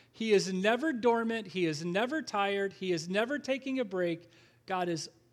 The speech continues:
always present, and he's always with you, and he's always working, still working, faithful to his promises. The second thing that we're gonna see about God,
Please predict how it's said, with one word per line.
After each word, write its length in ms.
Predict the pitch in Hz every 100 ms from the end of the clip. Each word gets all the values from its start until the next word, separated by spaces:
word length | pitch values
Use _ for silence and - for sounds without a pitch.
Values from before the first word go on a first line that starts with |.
| -
always 460 | 254 285 277 254
present, 560 | - 170 156 143 147 - _ _ _ _ _ _ _ _
and 80 | 160
he's 140 | 147 -
always 460 | 214 247 269 269 196
with 260 | 185 180
you, 220 | 139 147 143 _ _ _ _ _ _ _ -
and 100 | 165
he's 220 | 165 151 -
always 440 | 185 190 202 160
working, 460 | 165 165 - 139 135 - _ _ _ _
still 380 | - - 247 247
working, 400 | 165 139 143 139
faithful 560 | - - 180 180 175
to 180 | 165 170
his 140 | 156 -
promises. 760 | 143 135 135 - 139 - - - _ _ _ _ _ _ _ _
The 80 | -
second 320 | 160 240 262
thing 180 | 226 233
that 180 | 208 196
we're 80 | 196
gonna 160 | 202
see 220 | 185 - 202
about 280 | 190 185
God, 380 | 175 185 175 160